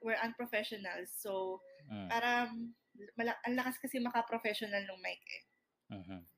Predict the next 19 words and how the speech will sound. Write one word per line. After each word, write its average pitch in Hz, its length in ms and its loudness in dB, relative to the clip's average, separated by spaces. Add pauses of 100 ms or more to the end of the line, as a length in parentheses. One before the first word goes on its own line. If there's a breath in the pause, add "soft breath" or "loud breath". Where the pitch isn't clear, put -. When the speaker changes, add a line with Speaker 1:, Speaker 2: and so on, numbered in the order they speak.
(520 loud breath)
Speaker 1:
So, 214 160 -6
I 214 160 2
bought 202 260 4
a 214 80 0
mic 185 400 -2
sa 214 140 -4
Shopee 175 720 -2 (420)
and 185 560 2 (400)
hindi 196 220 -4
siya 196 180 -2
gumagana. 180 1040 -4 (500)
Speaker 2:
Teka, 131 220 8
tas 135 240 6
sabi 175 160 6
mo 160 80 8
Speaker 1:
Sad. - 20 6
Speaker 2:
muna 143 160 10
kung 127 140 8
magkano. 98 460 8